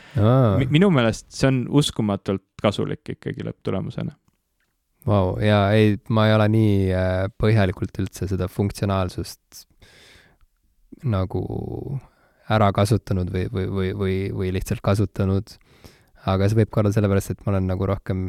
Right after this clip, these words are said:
Speaker 1: Nintendo kasutaja.
Speaker 2: Mm, mm.
Speaker 1: Ma ei tea.
Speaker 2: Arusaadav.
Speaker 1: Aga ei, no ma olen selle kõigega nõus absoluutselt. Minu kriitika oligi peamiselt suunatud minu enda pihta.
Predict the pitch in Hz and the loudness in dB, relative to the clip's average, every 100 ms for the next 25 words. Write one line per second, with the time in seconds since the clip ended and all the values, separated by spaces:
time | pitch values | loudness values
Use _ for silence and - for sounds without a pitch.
0 | 104 90 98 - 101 101 95 90 - - | -6 -2 -4 0 0 0 0 -2 -4 -8
1 | - - 139 131 123 - 123 120 117 - | -12 -2 0 0 -2 -2 0 0 -2 -12
2 | _ _ _ _ _ _ _ _ _ _ | _ _ _ _ _ _ _ _ _ _
3 | _ _ - - - _ _ _ 110 104 | _ _ -20 -20 -20 _ _ _ -6 -2
4 | 104 101 110 - 123 123 117 117 117 113 | -2 -2 -6 -6 -2 0 4 6 6 6
5 | 131 139 101 131 117 127 139 135 139 147 | 6 4 4 2 4 6 6 4 4 6
6 | 156 123 113 135 107 104 - 110 104 - | 6 6 4 4 4 0 0 2 2 0
7 | 95 - - - - - 123 123 117 131 | -4 -4 -16 -20 -20 -2 4 4 4 4
8 | 143 156 107 - 107 113 104 101 92 - | 4 4 0 0 2 2 2 2 0 2
9 | 127 113 90 87 - 110 104 - 98 101 | 4 4 2 -2 -2 0 0 -2 -2 0
10 | 101 110 117 95 - 90 87 90 101 139 | 2 2 2 0 -2 -2 -2 -4 0 2
11 | 117 - 196 95 | 4 4 4 6